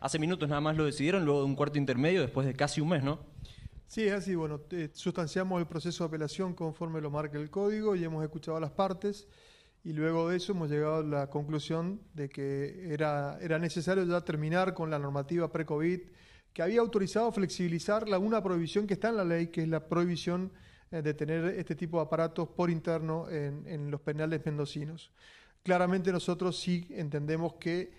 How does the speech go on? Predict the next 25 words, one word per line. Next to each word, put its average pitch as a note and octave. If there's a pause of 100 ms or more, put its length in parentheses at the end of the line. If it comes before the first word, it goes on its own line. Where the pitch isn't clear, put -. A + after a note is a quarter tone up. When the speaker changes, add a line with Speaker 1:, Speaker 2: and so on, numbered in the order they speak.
(140)
Speaker 2:
si -
restablecemos D#3+
la E3+
vigencia E3
de D#3+
la D#3+
ley, F#3
teniendo D3+
en D3+
cuenta D#3+
que C#3
ya D3+
la, C#3+
las E3+
condiciones D3+
que D3+
ameritaron D#3
este E3
cambio, D3+
que D3+
era D3+
el C#3+
covid, D#3+
no D3+
están, F3+